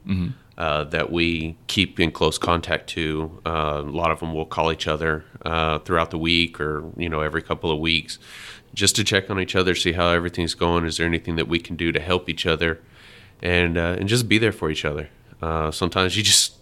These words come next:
Speaker 2: you need to talk to somebody and be like, "Dude, I just
Speaker 1: Who
Speaker 2: need to
Speaker 1: gets
Speaker 2: vent.
Speaker 1: it?
Speaker 2: I need to vent.
Speaker 1: Yeah.
Speaker 2: Give me a minute." <laughs> So, yeah, I'm, I've, I've got some friends, but most of them are people that I've met through the Academy.
Speaker 1: Let's, let's wrap it up here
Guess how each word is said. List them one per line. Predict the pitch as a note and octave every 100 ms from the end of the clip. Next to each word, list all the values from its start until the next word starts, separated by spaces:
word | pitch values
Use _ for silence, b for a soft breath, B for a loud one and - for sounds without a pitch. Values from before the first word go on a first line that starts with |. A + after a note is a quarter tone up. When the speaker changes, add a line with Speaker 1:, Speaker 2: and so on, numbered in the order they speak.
| -
Speaker 2:
you | E2+ F#2+
need | F2 F#2+ G2+
to | G2+
talk | G#2+ G#2 -
to |
somebody | - G#2 G2 G2+ G#2 G2
and | E2+ D#2
be | E2+
like, | E2 D2
"Dude, | G2
I | F2
just | F#2+ G2
Speaker 1:
Who | A#2+
Speaker 2:
need |
to | G#2+ C3+
Speaker 1:
gets | G2+
Speaker 2:
vent. | F2
Speaker 1:
it? | F2+ -
Speaker 2:
I | -
need | D#3 C3
to |
vent. | A2+ A2 G#2+ F2
Speaker 1:
Yeah. | F#2+
Speaker 2:
Give | G#2+ A#2+
me |
a | A#2+
minute." | A2+ G2 F2 -
<laughs> | A3 G#3+ - D3+ C3+ D#3 - - -
So, | - A2+ F#2+ F#2+ -
yeah, | A#2 C3 D#2+
I'm, | F#2+ F#2
I've, | E2+ G2 F#2+
I've | F#2+ F#2
got | F2
some | - D#2+
friends, | E2+ D2+ D2
but | D#2+ D2+
most | D#2+ -
of | D#2+
them | D#2
are | D#2
people | - E2+ D#2
that | D#2
I've | D#2 D#2
met | E2+ D2+ D2+ - -
through | E2+ D#2+
the | D2+
Academy. | D2+ D#2+ D#2 D2+ D2+ - - - - -
Speaker 1:
Let's, | A#2+ D3 D#3 - - - - - -
let's | A2+ B2+ C3
wrap | G#2+ A#2 B2
it | A#2+
up | A2 -
here | A2+ G#2 F#2+ E2+ F2+